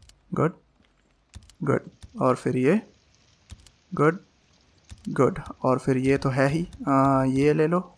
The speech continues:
ये भी craft करो। बहुत अच्छे। अब मेरे पास कैन ज़ीरो हो चुके हैं। हम्म, मुझे लगता है मुझे थोड़े बहुत सप्लाईज ले लेने चाहिए। सब कुछ इकट्ठा करते हुए चलो, come on। ये हुई ना बात।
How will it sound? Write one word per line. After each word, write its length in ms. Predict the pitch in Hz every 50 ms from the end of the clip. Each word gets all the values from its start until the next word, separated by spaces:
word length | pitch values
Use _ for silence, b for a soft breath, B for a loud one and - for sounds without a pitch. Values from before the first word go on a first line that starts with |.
| _ 180
ये 140 | 143 139
भी 100 | 139 147
craft 300 | 147 - 143 139 143 -
करो। 320 | - - 143 147 147 - _ _ _ _ - - - - _ _ _ _ _ _ -
बहुत 200 | 151 143 127 -
अच्छे। 280 | 131 - - 151 135 - - 247 226
अब 120 | 139 147
मेरे 160 | 151 143 143
पास 200 | - 139 143 -
कैन 260 | - 160 147 147 151
ज़ीरो 240 | 143 139 143 139 143
हो 100 | 147 147
चुके 220 | 139 - - 147 147
हैं। 120 | 147 151 - - _ _ _ _ - -
हम्म, 220 | 165 160 147 - - - - _ _ _ _ _ - - _ _ _ _ _ _ - 147
मुझे 180 | 156 170 180
लगता 240 | 175 156 - - 160
है 60 | 156
मुझे 180 | 151 147 147 143
थोड़े 280 | - - 143 139 143
बहुत 240 | 139 131 135 143 139 - 143
सप्लाईज 600 | 131 131 127 - - 131 - 135 131 131 131 160
ले 140 | 127 131 120
लेने 300 | 120 120 120 117 123 135
चाहिए। 360 | - 120 131 151 147 147 151 - _ _ _ _ _ _ _ - - - - _ _ _ - - _ _ _ _ _ _ - _ _ _ _ _ _ _ _ _ _ _ _ _ _ _ _ _ _ _ - - -
सब 260 | - - 156 143 -
कुछ 160 | - 156 151
इकट्ठा 280 | 143 156 147 - 151 143
करते 240 | 143 139 - - 139
हुए 120 | 139 139
चलो, 340 | - 147 160 196 - - - _ - - _ _ - -
come 140 | 151 147 175
on। 80 | 196 196 - - _ - _ _ _ _ - - _ _ _ _ _ _ - _ _ _ -
ये 60 | 139 131
हुई 160 | 127 131 131
ना 100 | 135 135
बात। 260 | 131 104 98 -